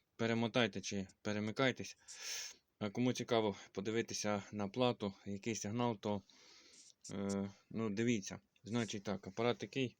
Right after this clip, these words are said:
е, Кентавр, е, двісті п'ять Т Д Форсаж. Дві ручки, дві працюють, но приблизно, е, по сигналу вони якби паралельно працюють, зараз покажу.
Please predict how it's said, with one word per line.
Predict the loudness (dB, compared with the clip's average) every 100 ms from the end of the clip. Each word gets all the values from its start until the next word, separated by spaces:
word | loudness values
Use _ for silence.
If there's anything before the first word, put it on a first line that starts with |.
| _ -20 -20 -20 -20 _ _ _ -10
е, | -4 -2 -2
Кентавр, | -2 0 4 4 2 -12
е, | -8 -4 -4
двісті | -4 -4 -4 -8
п'ять | 0 0 0 -4 _ -6
Т | -4
Д | 2 2
Форсаж. | 2 -6 -4 -2 -4 -8 -20 -20 _ -10
Дві | -2 0
ручки, | 2 2 0 -4 -4 -16 -10
дві | -4 -2
працюють, | -2 -2 2 2 2
но | 0 0 -2 -6 -18 -18 -20 _ -4
приблизно, | 0 4 4 4 0 -2 _ _ -4
е, | 0 2 2 2
по | 0 0 0 -2 -10 _ -14
сигналу | -8 -4 0 4 4 2
вони | 2 0 -2
якби | -4 -4 -2
паралельно | 0 2 4 2 2 -4 -10 -14 -18 -18
працюють, | -10 -2 2 2
зараз | 2 0
покажу. | -2 -4 -2 -2